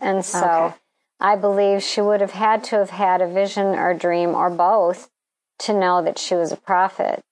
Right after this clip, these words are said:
Speaker 1: And,
Speaker 2: Okay.
Speaker 1: and the Bible also gives us, in another part of Scripture, I didn't write that down, that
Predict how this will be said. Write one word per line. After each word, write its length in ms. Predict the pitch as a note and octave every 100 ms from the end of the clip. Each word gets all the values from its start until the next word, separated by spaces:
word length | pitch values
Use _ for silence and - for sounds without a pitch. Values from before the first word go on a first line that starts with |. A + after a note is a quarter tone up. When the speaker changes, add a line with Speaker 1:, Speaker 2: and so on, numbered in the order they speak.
| _
Speaker 1:
And, 220 | F#3+ G3 F#3+
Speaker 2:
Okay. 220 | F#3+ E3+ B3
Speaker 1:
and 460 | C#4+ B3+ A3 G#3+
the 100 | A3
Bible 320 | G3+ G#3 G3 G#3
also 380 | A3 A3 -
gives 280 | F#3+ G3 F3+
us, 180 | F3+ - -
in 160 | F#3+ F3+
another 400 | F3 F#3 G3+ G3+
part 300 | - F3 D#3+
of 80 |
Scripture, 400 | D#3+ - F3+ -
I 100 | E3
didn't 260 | E3 F3+ E3+
write 240 | - E3 E3
that 180 | E3+ -
down, 380 | G3 F#3+ F3+
that 340 | F3+ F3+ E3+